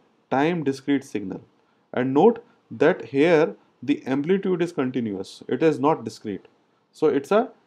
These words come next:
time discrete signal. And why the amplitude is not discrete? Because you are not discretizing the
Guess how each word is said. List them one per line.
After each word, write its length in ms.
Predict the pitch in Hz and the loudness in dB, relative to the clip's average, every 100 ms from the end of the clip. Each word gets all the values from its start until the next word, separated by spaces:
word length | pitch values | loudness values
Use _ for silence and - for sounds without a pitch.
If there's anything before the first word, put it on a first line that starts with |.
| _ | _
time 400 | - 139 180 214 | -2 0 2 0
discrete 440 | 143 135 - 160 165 | 0 -2 0 -4 -2
signal. 360 | - 98 87 82 _ _ _ _ _ _ _ - 104 - 117 - | -8 -8 -10 -16 _ _ _ _ _ _ _ -16 -16 -10 -10 -6
And 200 | 110 113 | -6 0
why 220 | 123 165 | 4 4
the 80 | 165 | 4
amplitude 420 | 151 156 165 160 | 0 -2 -2 -2
is 100 | 160 | -2
not 280 | 156 165 - - | 0 -2 -4 -10
discrete? 420 | 117 123 - 190 131 | -8 -8 -6 -6 -4
Because 360 | 131 156 165 | -2 2 2
you 100 | 143 | 2
are 80 | 143 | 0
not 320 | 139 165 165 | 0 -2 -2
discretizing 680 | 123 117 139 143 131 131 135 | -8 -6 -4 0 0 0 2
the 220 | 160 254 | 2 2